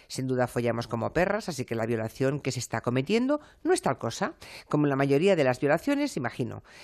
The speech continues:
Imagino que después ninguno de esos tres tipos se identifica como violador,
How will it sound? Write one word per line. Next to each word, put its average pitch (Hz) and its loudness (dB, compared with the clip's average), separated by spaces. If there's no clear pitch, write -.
Imagino 139 0
que 143 2
después 147 0
ninguno 165 4
de 127 2
esos 120 -4
tres 262 2
tipos 269 -2
se 220 2
identifica 165 -2
como 135 2
violador, 113 0